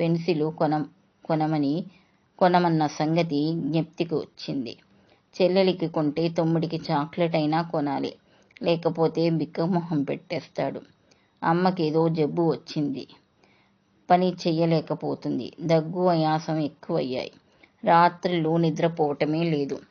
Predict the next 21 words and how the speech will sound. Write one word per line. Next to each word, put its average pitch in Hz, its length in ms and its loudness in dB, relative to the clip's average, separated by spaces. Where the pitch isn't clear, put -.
ఎలాగోలాగా 165 960 4
నాలుగు 160 360 2
డబ్బులు 165 440 2
కూడబెట్టి 160 760 -2
అమ్మని 160 320 0
ఆసుపత్రికి 156 680 -4
తీసుకెళ్ళాలి. 135 840 -8
ఏం 175 300 0
జబ్బో 147 460 2
ఏమో, 147 400 0
ఎలాగోలా 165 840 4
నయ్యం 160 380 2
చేయించాలి. 143 840 -2
ఇంట్లో 185 420 6
తనే 165 300 2
పెద్దోడు 151 480 0
కదా. 139 440 -2
కనుగుడ్ల 175 520 2
మీద 147 420 2
కన్నీటి 151 800 0
తుంపర్లు 151 600 -4